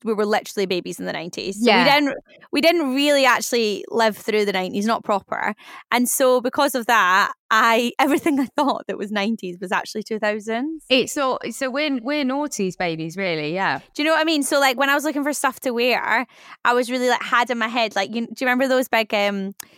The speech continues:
Speaker 1: like, they were kind of like cargo pants, but they were, like, big wide leg ones and had, like, streamers hanging off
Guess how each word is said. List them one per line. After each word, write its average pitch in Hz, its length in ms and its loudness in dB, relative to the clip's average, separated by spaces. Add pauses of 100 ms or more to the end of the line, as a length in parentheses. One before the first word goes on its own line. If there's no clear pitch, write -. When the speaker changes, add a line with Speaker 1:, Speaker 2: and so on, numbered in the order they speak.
(280)
Speaker 1:
like, 214 160 -2
they 240 80 0
were 233 80 0
kind 240 200 -2
of 277 120 0
like 294 200 0
cargo 220 360 0
pants, 208 240 -4
but - 100 -8
they - 80 -4
were, 196 80 -2
like, 190 200 0 (120)
big 208 220 -2
wide 202 300 -2
leg 190 200 -4
ones 180 160 -6
and 180 60 -12
had, 175 100 -12
like, - 160 -10
streamers 208 640 -6
hanging 202 300 -6
off 196 160 -8